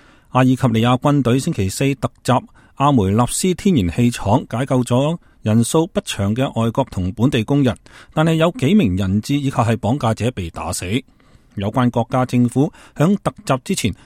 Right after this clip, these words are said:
係未有得到通知，目前正在緊張咁努力了解據報被扣押響阿梅納斯天然氣廠嘅四十一名外國人質嘅情況。至少有四名嘅人質已經被自己本身國家政府確認安全獲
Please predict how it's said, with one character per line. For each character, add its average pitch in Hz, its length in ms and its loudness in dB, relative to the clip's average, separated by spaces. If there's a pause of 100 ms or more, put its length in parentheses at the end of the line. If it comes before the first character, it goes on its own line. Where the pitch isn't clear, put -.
係 160 240 -2
未 156 120 0
有 147 160 0
得 - 120 -2 (120)
到 127 160 4
通 113 240 4
知， 123 260 0 (160)
目 135 160 -2
前 104 240 -2
正 143 180 0
在 123 180 2
緊 113 260 -2
張 170 180 0
咁 147 60 0
努 143 300 0
力 151 140 0 (300)
了 147 300 4
解 185 180 2
據 185 140 -2
報 160 260 2
被 135 220 0
扣 147 180 0
押 143 140 2
響 135 260 0 (120)
阿 143 140 0
梅 110 120 2
納 107 260 -2
斯 196 220 -4
天 202 200 0
然 87 200 0
氣 127 120 0
廠 123 280 -4
嘅 135 120 -2
四 151 240 -2
十 - 140 -4
一 185 140 -4
名 110 180 -4
外 123 160 -2
國 190 220 -4
人 90 200 -8
質 120 160 -8
嘅 120 40 -4
情 87 260 -10
況。 104 240 -2 (720)
至 139 120 0
少 143 140 -2
有 131 140 2
四 - 240 -2
名 104 120 2
嘅 131 80 -2
人 104 220 -2
質 - 80 -6
已 131 140 -2
經 185 180 -4
被 127 220 0
自 123 120 -8
己 170 120 -4
本 147 160 -2
身 202 160 -2
國 160 180 -4
家 190 80 -2
政 135 240 0
府 - 220 -6
確 - 240 -6
認 120 240 -2
安 185 180 0
全 - 200 -6
獲 101 200 -8